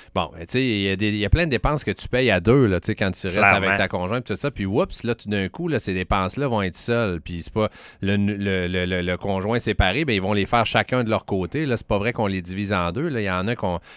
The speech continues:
Speaker 1: que, donc, donc, le total des deux, euh, augmente.
Speaker 2: En effet.
Speaker 1: Par contre, euh, on, on y pense un petit peu moins, mais il y a aussi de l'aide fiscale, parce que la plupart des crédits socio-fiscaux sont basés sur le revenu familial.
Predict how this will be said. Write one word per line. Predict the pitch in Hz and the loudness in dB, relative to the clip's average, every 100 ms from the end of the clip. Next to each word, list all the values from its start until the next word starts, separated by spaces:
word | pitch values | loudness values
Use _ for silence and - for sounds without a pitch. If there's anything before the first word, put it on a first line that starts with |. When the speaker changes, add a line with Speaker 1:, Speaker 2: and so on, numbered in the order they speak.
| - _ | -20 _
Speaker 1:
que, | 92 | -4
donc, | 90 101 95 90 | 0 -2 -2 -4
donc, | 98 | -4
le | 95 | -4
total | 90 - 127 | -4 2 2
des | 117 104 | 4 0
deux, | 110 127 | 2 2
euh, | 107 95 90 87 82 | 4 2 0 -2 -4
augmente. | 101 95 104 85 82 | -6 -2 -2 -2 0
Speaker 2:
En | 120 | 2
effet. | 117 - 131 - | 4 4 2 2
Speaker 1:
Par | 98 - | -2 -2
contre, | - 196 226 - - - - - - | 4 4 2 -8 -18 -20 -20 -20 -2
euh, | 101 104 | 0 2
on, | 107 104 | 2 2
on | 104 107 | 2 0
y | 104 | 2
pense | 135 147 135 | 2 4 2
un | 123 | -2
petit | - | -2
peu | 123 | -2
moins, | 110 131 190 - - - | 2 2 0 -6 -20 0
mais | 107 117 | 4 6
il | |
y | 127 | 8
a | |
aussi | 131 131 - - 202 | 8 6 2 -2 2
de | 123 | 4
l'aide | 101 113 123 113 | 4 4 2 0
fiscale, | - 107 - - 113 113 87 73 - | -8 -12 -10 -4 0 0 0 -6 -4
parce | 107 - | -4 -2
que | 151 | -2
la | 151 151 | 0 0
plupart | - 196 220 214 | -2 -2 0 0
des | 123 | 0
crédits | - 127 117 123 147 | -2 -4 -4 -4 -2
socio-fiscaux | 117 - 123 - - - 120 143 - - _ | -2 0 -4 -4 -10 -2 0 0 -6 -20 _
sont | - 127 | 2 4
basés | 127 127 120 160 | 6 6 4 2
sur | - 117 107 | 2 2 4
le | 104 | 4
revenu | 107 104 120 123 | 4 2 0 0
familial. | 107 90 85 85 69 | -2 -2 -4 -4 -6